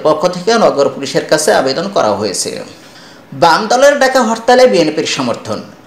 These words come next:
গ্যাসের মূল্য বৃদ্ধির প্রতিবাদে বাম দলের ডাকা রোববারের অর্ধ দিবস হরতালে দলীয়ভাবে সমর্থন জানিয়েছে বিএনপি।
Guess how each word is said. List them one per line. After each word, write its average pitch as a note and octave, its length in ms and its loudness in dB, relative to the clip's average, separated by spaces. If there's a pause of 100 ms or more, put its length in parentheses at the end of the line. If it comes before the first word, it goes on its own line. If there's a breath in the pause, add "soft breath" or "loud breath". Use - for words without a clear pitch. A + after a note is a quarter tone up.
(160)
গ্যাসের D3+ 460 4
মূল্য B3 240 4
বৃদ্ধির A3+ 480 0
প্রতিবাদে A3 440 4
বাম E3 280 2
দলের D3+ 260 4
ডাকা D3+ 280 0
রোববারের D#3+ 460 2
অর্ধ F3 280 4
দিবস G#3 320 4
হরতালে A3+ 360 2
দলীয়ভাবে F3+ 560 4
সমর্থন F3+ 460 -2
জানিয়েছে G3 380 2
বিএনপি। G#2+ 420 -2